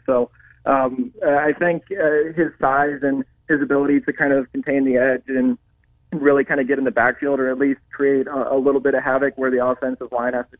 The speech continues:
change some things maybe they wanted to do. Um, it, it could open some eyes for him. And then, um, you know, with, with Tariq Milton, I think he's gonna be a guy that's looked to a lot, uh, in the passing game. And again, he's, he's not, um,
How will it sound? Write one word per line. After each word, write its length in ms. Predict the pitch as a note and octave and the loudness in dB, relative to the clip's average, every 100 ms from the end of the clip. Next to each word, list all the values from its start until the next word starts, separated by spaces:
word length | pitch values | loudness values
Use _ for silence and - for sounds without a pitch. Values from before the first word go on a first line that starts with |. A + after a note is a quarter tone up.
| - | -6
change 220 | B2 B2+ | -4 -2
some 100 | C3 | -4
things 240 | - C3+ C3 | 0 0 2
maybe 200 | C3+ B2+ | 0 2
they 120 | B2 B2 | 2 2
wanted 300 | A#2+ B2 B2 | 2 0 0
to 100 | A#2+ | 2
do. 280 | C3 C3 B2+ _ - _ | 2 2 -2 _ -20 _
Um, 380 | C3+ B2+ B2 B2 | 2 2 -2 -4
it, 340 | C#3+ C3+ C#3+ C3+ | -2 0 0 0
it 100 | C3+ | 0
could 100 | C3 | -2
open 260 | B2+ C#3 | 0 -2
some 160 | C3+ C3 | -2 -2
eyes 200 | B2+ B2+ | 0 0
for 140 | B2 B2 | -2 -4
him. 220 | B2+ B2+ | -4 -2
And 140 | B2+ | -2
then, 180 | C3 B2+ - _ _ | 0 -2 -6 _ _
um, 360 | - C3+ C3 B2+ - _ | 0 0 0 -4 -8 _
you 100 | D3+ | -2
know, 120 | C#3 | 0
with, 320 | C#3 C#3 D3 D3+ | 2 2 0 0
with 160 | D#3 - | -2 0
Tariq 260 | C#3 C#3 - | -2 -2 0
Milton, 300 | C3+ C#3 C#3 | 0 0 -2
I 100 | C3 | -2
think 280 | C#3+ C#3 - | -2 -2 -2
he's 160 | D3 C#3 | -4 -2
gonna 180 | C#3 | -2
be 160 | C3 C3+ | 2 2
a 40 | |
guy 240 | B2+ C3 B2+ | 2 2 2
that's 240 | B2+ - | 0 -2
looked 240 | C3+ C3 - | -4 -6 -4
to 140 | C3 | -2
a 40 | A#2+ | 0
lot, 400 | A2+ A#2 C3 C3 C3 | 0 0 -2 -4 -2
uh, 220 | B2+ C#3 | -2 -2
in 60 | C3 | -4
the 80 | |
passing 380 | B2 B2+ B2+ C3 | -2 -2 -2 -2
game. 220 | B2+ C3 | 0 0
And 80 | B2+ | 2
again, 360 | B2+ C3 B2+ A#2+ | 2 2 0 0
he's, 140 | C3+ B2 _ - | -2 -2 _ -8
he's 100 | B2+ | 0
not, 280 | C#3 C3 A#2+ _ | 4 4 2 _
um, 360 | C3+ C3 B2+ B2+ | 0 0 0 -6